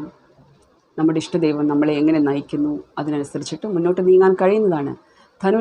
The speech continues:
ലഗ്നം, ധനുരാശിക്കാരുടെ കാര്യം നേരത്തെ ഞാൻ പറഞ്ഞു കഴിഞ്ഞിരിക്കുന്നു. എന്നിരുന്നാലും ആ ഒരു പല ഉത്തരവാദിത്തങ്ങളും നിങ്ങളുടെ ബർത്ത് പ്ലേസുമായിട്ട്, മാതൃസ്ഥാനത്തുള്ള ആൾക്കാരുമായിട്ടുള്ള ഒരു ചില ഉത്തരവാദിത്തങ്ങൾ വന്നു ചേരാൻ സാധ്യതയുണ്ട്.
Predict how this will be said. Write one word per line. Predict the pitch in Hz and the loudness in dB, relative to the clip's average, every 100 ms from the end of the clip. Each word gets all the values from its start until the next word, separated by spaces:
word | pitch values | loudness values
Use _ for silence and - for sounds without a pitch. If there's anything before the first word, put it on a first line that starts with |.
| 220 | 2
ലഗ്നം, | 202 214 214 | 2 0 2
ധനുരാശിക്കാരുടെ | 190 190 185 - 190 180 185 | 2 4 2 -2 -2 -2 0
കാര്യം | 180 180 185 - | 2 0 -2 -4
നേരത്തെ | 170 165 185 | -4 -2 2
ഞാൻ | 185 185 | 2 2
പറഞ്ഞു | 175 202 | -2 0
കഴിഞ്ഞിരിക്കുന്നു. | 202 170 165 165 175 185 | 0 0 0 -4 -6 -6
എന്നിരുന്നാലും | 170 190 196 180 190 269 _ _ - - - | -6 -4 0 0 -2 -6 _ _ -20 -10 -6
ആ | |
ഒരു | 160 160 160 - | -4 -4 -6 4
പല | 190 | 6
ഉത്തരവാദിത്തങ്ങളും | 208 185 190 185 180 175 180 170 165 - | 6 4 4 6 6 4 2 2 0 0
നിങ്ങളുടെ | 156 156 151 151 156 | 2 2 0 -4 -4
ബർത്ത് | 160 165 175 170 | 2 4 2 0
പ്ലേസുമായിട്ട്, | 160 165 180 185 180 170 170 175 170 | 0 0 0 0 0 0 -2 -2 -2
മാതൃസ്ഥാനത്തുള്ള | 143 143 165 - 156 165 160 151 | -4 -6 -10 -4 -4 -2 -2 -4
ആൾക്കാരുമായിട്ടുള്ള | 147 147 156 156 156 143 - 143 151 | -4 -6 -4 -4 -4 -6 -8 -10 -8
ഒരു | 160 - - - | -10 -14 -20 -6
ചില | 170 | -4
ഉത്തരവാദിത്തങ്ങൾ | 160 185 180 175 170 180 175 | -2 -2 0 2 2 0 0
വന്നു | 160 160 | 2 2
ചേരാൻ | 160 165 160 156 | 0 0 0 -2
സാധ്യതയുണ്ട്. | 143 131 147 151 165 156 151 | -2 -4 -4 -4 -2 0 -2